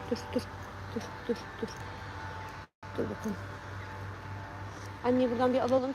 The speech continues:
çünkü annenin başına bir şey gelirse yavrular aç kalır. Ben küçükken, küçükken anılarımı anlatsam biliyor musunuz arkadaşlar?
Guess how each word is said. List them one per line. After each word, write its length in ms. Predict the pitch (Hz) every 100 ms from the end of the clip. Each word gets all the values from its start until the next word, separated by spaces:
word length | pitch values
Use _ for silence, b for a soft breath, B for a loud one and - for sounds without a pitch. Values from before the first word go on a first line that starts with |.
| -
çünkü 160 | 240
annenin 260 | 233 240 240
başına 240 | 226 247
bir 60 | 220
şey 140 | -
gelirse 480 | 214 247 269 - 320 311 - - -
yavrular 340 | 233 226 233 269
aç 160 | 247 220 202 -
kalır. 180 | 196 190 - - - - - - - - - - - - - - - - - - - - - - - -
Ben 160 | 247
küçükken, 500 | 262 - - - 330 - - -
küçükken 360 | 277 392 415
anılarımı 380 | 381 370 359 330
anlatsam 500 | 349 339 339 - 330
biliyor 180 | 320 349
musunuz 300 | 285 - 220
arkadaşlar? 640 | 226 226 240 226 - 214